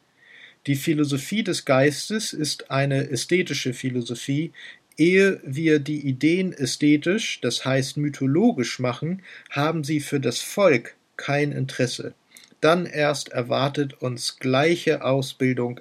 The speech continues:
aller Kräfte des Einzelnen sowie aller Individuen. Keine Kraft wird mehr unterdrückt werden, dann herrscht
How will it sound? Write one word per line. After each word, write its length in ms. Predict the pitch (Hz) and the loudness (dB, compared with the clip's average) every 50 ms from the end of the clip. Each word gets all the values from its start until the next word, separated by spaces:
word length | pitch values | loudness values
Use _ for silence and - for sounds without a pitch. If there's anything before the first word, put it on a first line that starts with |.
| _ | _
aller 360 | _ - 120 131 139 139 135 131 | _ 0 2 4 4 4 2 0
Kräfte 680 | 135 - - 131 127 123 - - - 135 131 135 135 - - - - - - _ - | -2 -4 -2 -2 -2 -2 -4 -4 -2 -2 -2 -2 -4 -8 -14 -18 -18 -18 -14 _ -6
des 300 | 131 123 - - - _ | -4 -4 -4 -6 -6 _
Einzelnen 680 | - 139 151 175 185 185 - - 165 160 156 156 151 | 2 2 2 2 2 0 -2 -2 0 0 0 0 0
sowie 460 | 143 135 143 131 131 143 147 143 143 - _ | 0 -2 -2 -2 -2 -2 -4 -4 -4 -8 _
aller 420 | - 123 131 135 135 131 127 - - | -4 -2 0 2 2 0 0 -2 -2
Individuen. 680 | 135 135 135 131 117 120 117 120 113 - - - - - _ _ _ - - _ _ - | -2 0 0 -2 -2 -4 -6 -6 -6 -6 -8 -12 -16 -18 _ _ _ -20 -20 _ _ -2
Keine 320 | - 160 160 180 190 185 | 2 4 6 6 4 2
Kraft 580 | 175 - - 151 147 156 143 - - - 135 127 | 0 -2 -2 -2 -2 -2 -2 -6 -10 -8 -4 -2
wird 300 | 139 135 131 135 - - | 0 0 0 -2 -4 -2
mehr 260 | 135 135 131 127 127 | 0 2 2 2 0
unterdrückt 600 | 127 123 135 127 117 - 123 143 143 - - - | -2 -4 -4 -4 -2 -2 -2 -2 -2 -4 -2 0
werden, 420 | 127 123 127 123 139 143 151 139 - - - - _ | 0 2 2 0 -2 -4 -6 -8 -12 -18 -20 -20 _
dann 200 | - 139 139 156 | 2 4 4 4
herrscht 500 | 160 135 131 139 127 127 120 - - - | 2 0 2 2 2 2 0 -2 -8 -10